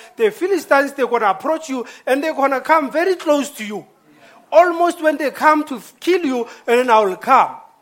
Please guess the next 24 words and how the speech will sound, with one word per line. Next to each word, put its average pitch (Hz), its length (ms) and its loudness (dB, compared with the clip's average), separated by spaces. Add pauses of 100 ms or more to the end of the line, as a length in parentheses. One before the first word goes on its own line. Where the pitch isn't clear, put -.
(480)
So 240 120 -16
that 294 200 4
is 339 160 -6
where, 269 380 2 (220)
I 220 100 0
mean, 240 260 -6
it, 226 200 -10 (160)
it 226 160 -10
is 214 160 -10
always 262 340 -2
a 220 100 -2
problem 262 480 0
for 190 120 -4
the 190 100 -6
believers, 202 440 -4 (280)
for 202 160 -4
a 196 80 -4
problem 294 420 0
for, 208 280 -4
for 202 260 -10
people 247 400 -8
of 185 160 -4
God, 208 220 -2
that 185 180 -10